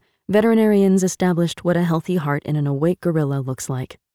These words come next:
making it possible to diagnose animals without anesthetizing them. But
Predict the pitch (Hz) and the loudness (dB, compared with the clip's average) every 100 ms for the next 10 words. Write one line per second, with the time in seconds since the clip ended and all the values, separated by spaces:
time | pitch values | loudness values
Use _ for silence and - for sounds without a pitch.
0 | _ _ _ - 190 190 214 208 202 208 | _ _ _ 2 2 4 0 0 -4 -4
1 | 202 175 156 160 175 175 165 165 160 170 | -2 -4 -2 0 0 0 0 0 0 0
2 | 160 156 160 175 185 165 151 - 160 151 | 0 0 0 -2 -2 -2 -4 0 0 0
3 | - 147 147 131 131 131 123 - _ _ | -4 -8 -6 -6 -4 -6 -8 -14 _ _
4 | _ _ _ _ _ _ _ _ _ 180 | _ _ _ _ _ _ _ _ _ 0
5 | 190 170 | 2 2